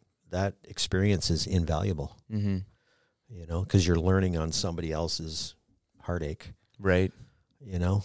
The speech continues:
Speaker 1: so just volunteer.
Speaker 2: Yeah.
Speaker 1: You know, there's so many teams right now
Speaker 2: Mm-hmm.
Speaker 1: who are dying for people.
Speaker 2: Yeah.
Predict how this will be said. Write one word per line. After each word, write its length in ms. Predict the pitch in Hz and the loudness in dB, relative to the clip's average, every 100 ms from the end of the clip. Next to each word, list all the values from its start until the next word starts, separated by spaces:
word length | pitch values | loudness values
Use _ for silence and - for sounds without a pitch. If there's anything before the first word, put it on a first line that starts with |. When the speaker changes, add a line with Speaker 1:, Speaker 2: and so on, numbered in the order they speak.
| - | -4
Speaker 1:
so 260 | - - 92 | -6 0 0
just 240 | 85 92 | 2 0
volunteer. 600 | 85 85 90 90 98 85 82 - _ _ | 4 6 6 4 2 0 -2 -12 _ _
Speaker 2:
Yeah. 180 | 90 90 - | -6 -6 -2
Speaker 1:
You 100 | 85 | 0
know, 100 | 90 | 4
there's 160 | 95 | 4
so 240 | - - 147 | 4 4 4
many 200 | 147 92 | 4 2
teams 420 | - 87 82 73 | 2 2 0 -2
right 180 | 71 71 | -4 -6
now 200 | 65 73 - _ 104 | -8 -10 -16 _ 0
Speaker 2:
Mm-hmm. 280 | 107 107 | 2 2
Speaker 1:
who 180 | 95 90 | 2 0
are 180 | 85 76 - _ _ _ | 0 0 -4 _ _ _
dying 480 | - 80 90 85 73 | -4 0 2 2 0
for 180 | 73 - | -4 -6
people. 400 | - 80 - - _ _ | 0 -2 -2 -10 _ _
Speaker 2:
Yeah. 280 | 87 110 | 4 6